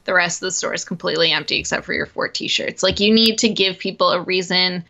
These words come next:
to look around, give them a couple different things to look at, <laughs> a few different ways to sort of interact with your shop and your products.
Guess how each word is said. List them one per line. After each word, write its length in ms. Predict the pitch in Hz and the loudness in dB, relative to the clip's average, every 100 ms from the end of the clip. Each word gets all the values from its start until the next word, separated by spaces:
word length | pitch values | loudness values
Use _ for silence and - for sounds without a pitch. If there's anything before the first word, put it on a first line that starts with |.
| - | -4
to 220 | - 196 | 0 2
look 220 | 180 180 | 2 4
around, 640 | 196 214 214 160 117 - - | 4 6 4 2 0 -4 -10
give 260 | - 180 170 | -4 -2 0
them 260 | 185 185 180 _ _ 180 | 0 0 -4 _ _ -6
a 60 | |
couple 500 | - - 170 190 202 | -2 0 2 4 4
different 320 | 196 196 214 | 4 2 2
things 220 | 220 220 226 | 2 2 0
to 80 | - | 0
look 300 | 254 285 - | 2 2 2
at, 340 | 185 160 156 175 | 2 4 2 0
<laughs> 0 | |
a 40 | |
few 360 | 220 - 254 202 | -4 -6 -4 0
different 440 | 202 202 202 - | 0 0 -4 -6
ways 540 | 196 190 190 196 202 - | -4 0 4 2 0 -4
to 120 | 208 | -8
sort 260 | - 202 190 | -2 0 0
of 140 | 175 - _ | -2 -10 _
interact 520 | 202 208 208 190 196 196 | -6 -2 2 2 2 -2
with 100 | 180 | -4
your 160 | 185 175 | -4 -2
shop 320 | 170 - - | -2 -2 -2
and 100 | - | -6
your 120 | - | -8
products. 680 | - - - - - - | -2 -2 0 -4 -8 -16